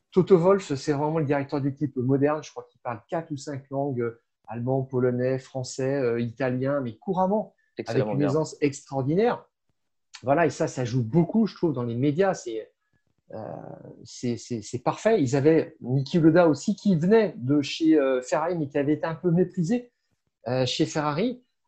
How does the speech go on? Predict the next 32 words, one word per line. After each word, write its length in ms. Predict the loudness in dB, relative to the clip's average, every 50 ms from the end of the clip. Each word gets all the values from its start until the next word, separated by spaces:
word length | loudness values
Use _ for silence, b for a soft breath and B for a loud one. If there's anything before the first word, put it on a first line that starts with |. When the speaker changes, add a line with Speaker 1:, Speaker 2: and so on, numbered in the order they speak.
| _ -6
Speaker 1:
euh, 400 | -4 -4 -2 -2 -2 -4 -4 -4
jusqu'à 320 | -2 -4 -4 0 2 2
la 120 | 2 2
fin 140 | 0 0 -2
des 140 | 0 0 0
années 140 | 0 0 0
quatre-vingt-dix, 720 | -2 -4 -4 -4 -6 -4 -2 0 0 0 0 -2 -6 -4 -4
et 140 | -4 -4
que 320 | 2 4 4 4 4 2 0
Mercedes 460 | -2 -4 -4 0 0 0 2 2 -2 -2 -2
a 60 | -8
récupéré, 540 | -10 -10 -10 -12 -6 -4 -2 0 0 0 -2 -2
et 140 | -4 -6 -6
c'est 560 | -8 -10 -18 -20 -20 -10 -4 -4 -4 -4 -4 _
incroyable. 480 | -10 -10 -2 0 2 2 2 2 0 0
Mais 120 | -2 0
aujourd'hui, 440 | 0 0 0 0 -2 0 0 0 0
on, 280 | -2 -4 -8 -10 -12 -10 -10
on 60 | -6
perçoit 360 | -4 -4 -6 -2 0 0 0
Niki 240 | 0 0 0 2 2
Lauda 260 | 2 4 4 4 2
comme, 260 | 2 0 0 0 2
euh, 120 | 0 -2 -2 -4 b b b b b b b _ -6
un 100 | -2 -2
artisan 420 | -2 -2 -4 -4 0 2 2 2 2
du 100 | 0 -2
succès 380 | -4 -4 -8 -4 0 2 2
d'aujourd'hui 500 | 4 2 2 0 0 -2 0 0 0 2
de, 480 | 2 2 2 2 2 2 0 0 -2 0
de 80 | _ 0
Mercedes. 440 | 0 0 -2 2 4 4 4 4